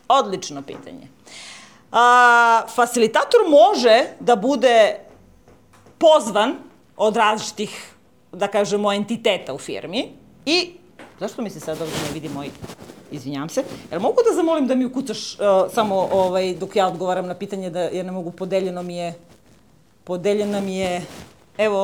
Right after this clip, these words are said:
ovaj, ako možeš samo da ukucaš, e, ovaj. Znači, znači, mi možemo da budemo pozvani od različitih klijenata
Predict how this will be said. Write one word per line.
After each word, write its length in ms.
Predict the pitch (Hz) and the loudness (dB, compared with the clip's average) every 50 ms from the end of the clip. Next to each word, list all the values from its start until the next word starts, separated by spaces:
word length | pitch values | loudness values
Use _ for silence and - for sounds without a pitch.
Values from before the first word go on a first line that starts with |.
| 190 185 | 0 0
ovaj, 380 | 180 175 185 180 185 175 160 175 170 - _ _ - - - _ _ _ _ _ _ _ _ - - - - - - - - _ - - - - - - - - - - - - - - - - _ _ _ _ _ | -2 -2 -4 -4 -4 -4 -6 -8 -12 -16 _ _ -20 -20 -20 _ _ _ _ _ _ _ _ -20 -20 -20 -20 -20 -20 -20 -20 _ -20 -20 -20 -20 -20 -20 -20 -20 -20 -20 -20 -20 -20 -20 -20 -20 _ _ _ _ _
ako 220 | - 185 185 - 196 | -10 -10 -8 -8 -8
možeš 180 | 185 185 185 | -8 -6 -6
samo 140 | - 180 170 | -6 -8 -6
da 80 | 165 175 | -8 -8
ukucaš, 420 | 170 - - - 170 - - - | -10 -10 -12 -10 -8 -6 -6 -6
e, 40 | - - 170 165 160 156 151 147 | -6 -6 -6 -6 -6 -6 -8 -8
ovaj. 180 | 151 156 156 208 - - - - - - - - - - - | -8 -8 -8 -8 -12 -16 -18 -16 -16 -16 -16 -18 -18 -10 -4
Znači, 380 | 226 262 262 - - 240 - - - - - - - - - - - - - - - - - - - - - - - - - - - - - - _ _ _ _ _ _ _ - _ _ _ _ _ _ - - _ _ _ _ _ | -2 0 0 2 0 -2 -2 -4 -12 -20 -20 -20 -20 -20 -20 -20 -20 -20 -20 -20 -14 -12 -12 -12 -12 -14 -18 -16 -8 -6 -6 -6 -6 -12 -20 -20 _ _ _ _ _ _ _ -20 _ _ _ _ _ _ -20 -20 _ _ _ _ _
znači, 280 | - 226 240 240 262 240 | -4 -4 -4 -2 -2 -4
mi 140 | 240 339 392 | -6 -2 2
možemo 320 | 370 359 370 392 403 403 | 2 2 2 2 -2 -6
da 80 | 277 285 | -4 -4
budemo 380 | 339 349 370 311 311 302 - - | -2 0 0 0 0 0 2 4
pozvani 520 | - 262 233 - - - 185 185 196 208 | 4 6 6 4 0 -4 -10 -8 -6 -4
od 100 | 220 214 | -4 0
različitih 500 | 220 240 277 294 220 - - 269 254 - | 0 0 0 0 -4 -6 -10 -10 -10 -6
klijenata 540 | - 254 202 185 170 165 165 170 - - 294 | -4 -2 -2 -2 -4 -8 -10 -6 -4 -2 -2